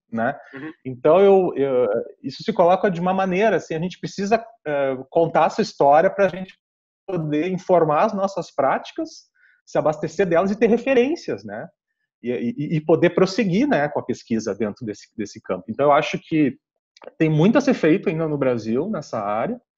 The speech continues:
Speaker 1: Acho que é um campo que tá aí, eh, cada vez mais latente, assim, pelas próprias,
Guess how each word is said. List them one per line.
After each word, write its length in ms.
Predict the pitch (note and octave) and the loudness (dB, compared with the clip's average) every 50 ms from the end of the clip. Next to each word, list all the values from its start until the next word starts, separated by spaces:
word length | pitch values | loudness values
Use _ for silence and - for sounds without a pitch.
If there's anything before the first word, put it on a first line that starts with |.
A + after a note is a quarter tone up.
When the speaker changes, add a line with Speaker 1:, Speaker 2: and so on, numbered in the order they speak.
| _ _ | _ _
Speaker 1:
Acho 220 | - G2 G#2 - - | -10 -10 -10 -8 -6
que 60 | - | -6
é 40 | B2+ | -6
um 100 | B2+ A#2+ | -4 -2
campo 240 | - B2+ B2 B2 - | -2 -2 -2 -2 -6
que 140 | _ _ _ _ _ | _ _ _ _ _
tá 260 | B2+ A#2+ B2 B2+ C3 | 4 4 6 6 6
aí, 480 | B2+ A#2+ A#2 B2 C3+ C3 A#2+ A2 F#2 - _ _ _ _ _ _ _ _ _ _ _ - | 4 4 2 0 0 0 -2 -2 -4 -8 _ _ _ _ _ _ _ _ _ _ _ -12
eh, 80 | - G#2 | -12 -6
cada 260 | - B2+ A#2+ B2 B2 | -2 -2 0 2 0
vez 240 | - B2 B2 C#3+ C#3 | 0 0 0 -2 -2
mais 220 | D3 C#3+ C#3+ C3 | -2 -2 -2 -2
latente, 680 | B2+ C3+ C3 B2 - - A#2+ A2 A#2+ E3+ A3+ A3 - - | 2 2 0 0 0 -2 -2 -2 0 -2 -4 -6 -8 -10
assim, 240 | A#2 - - C3+ C#3+ | -12 -10 -10 -8 -6
pelas 260 | C#3 B2 A#2 - - | -4 -6 -6 -6 -2
próprias, 760 | - A2+ A2+ A2+ - C3+ B2 G#2+ G2+ G2 - - - _ _ | -2 -2 -2 0 0 0 2 2 2 0 -2 -8 -18 _ _